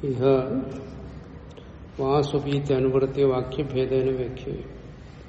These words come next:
അപ്പൊ ഈ ധാതുവിന്റെ അർത്ഥമാണ് ആദ്യം പറഞ്ഞ വാക്യം. ആദുപസർഗാത് ഏങ്ങാദോ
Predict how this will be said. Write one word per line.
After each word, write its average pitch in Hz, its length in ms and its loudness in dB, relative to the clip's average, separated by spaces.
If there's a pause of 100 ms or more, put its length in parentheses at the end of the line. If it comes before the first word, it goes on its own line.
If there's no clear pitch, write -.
(840)
അപ്പൊ - 220 -8
ഈ 143 180 2 (1120)
ധാതുവിന്റെ 143 600 2 (1300)
അർത്ഥമാണ് 143 520 0
ആദ്യം 143 380 4
പറഞ്ഞ 139 240 2
വാക്യം. 127 380 -6 (1800)
ആദുപസർഗാത് 135 880 4
ഏങ്ങാദോ 139 460 4